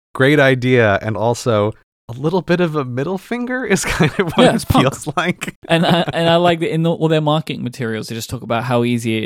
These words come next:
Speaker 2: is to pack it 'cause it's so light. Like, they don't mention the fact that the reason it's two forty-nine is because it means you can get
Speaker 1: <laughs>
Speaker 2: around the registration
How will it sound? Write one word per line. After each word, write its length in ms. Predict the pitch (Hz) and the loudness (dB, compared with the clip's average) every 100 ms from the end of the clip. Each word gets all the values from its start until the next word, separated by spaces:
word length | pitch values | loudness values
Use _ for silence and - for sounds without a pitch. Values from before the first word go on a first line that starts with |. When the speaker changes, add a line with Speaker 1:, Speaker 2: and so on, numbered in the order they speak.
| 110 | -4
Speaker 2:
is 140 | 110 | -8
to 80 | - | -10
pack 300 | - 143 - | -8 -8 -8
it 100 | - | -12
'cause 120 | 110 | -12
it's 120 | 104 | -12
so 180 | - 117 | -6 -4
light. 400 | 104 113 117 - - | -2 -2 -2 -4 -6
Like, 160 | 123 | -4
they 100 | 127 | 0
don't 220 | 135 147 135 | 2 2 2
mention 380 | 135 139 143 | 0 0 -4
the 60 | 123 | -4
fact 280 | - 123 123 | -2 -4 -6
that 140 | 120 | -8
the 80 | 123 | -6
reason 300 | 120 135 135 | -4 -4 -4
it's 100 | 107 | -6
two 160 | - 135 | -4 -4
forty-nine 580 | - 120 113 117 120 113 | 0 -2 0 -2 0 -2
is 120 | 110 | -4
because 280 | - 113 110 | -6 -6 -6
it 120 | 160 | -2
means 160 | 170 180 | 0 2
you 140 | 151 | 0
can 100 | 156 147 | 0 -2
get 220 | 110 107 | 0 0
Speaker 1:
<laughs> 0 | |
Speaker 2:
around 420 | 107 107 110 113 | -2 -4 -4 -4
the 300 | 104 104 104 | -4 -4 -4
registration 600 | 110 107 113 120 117 - | -4 -6 -6 -6 -8 -4